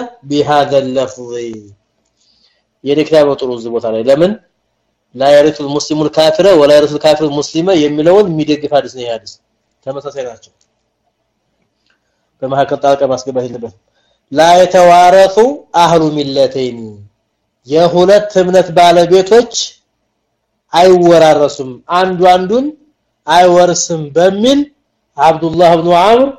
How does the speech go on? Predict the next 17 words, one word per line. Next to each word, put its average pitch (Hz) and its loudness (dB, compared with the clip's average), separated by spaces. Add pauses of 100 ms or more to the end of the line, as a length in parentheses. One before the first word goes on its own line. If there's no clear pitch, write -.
(400)
ከነብያችን 160 0
ዘግቧል። 131 -2 (1120)
<clears throat> 190 -2
ሐዲሱን 175 4 (580)
ኢማሙ 170 2
አህመድ 160 2
ዘግበውታል። 143 0
ረዋሁ 147 4
አህመዱ 135 -4 (920)
ወልአርበዓቱ 196 4 (160)
አራቱም 185 2
ዘግበውታል። 190 2 (240)
ኢለ 175 -2 (160)
ትርሚዚየ 139 -6 (680)
ትርሚዚ 170 -2
ሲቀር 156 -4
ከአራቱ 147 0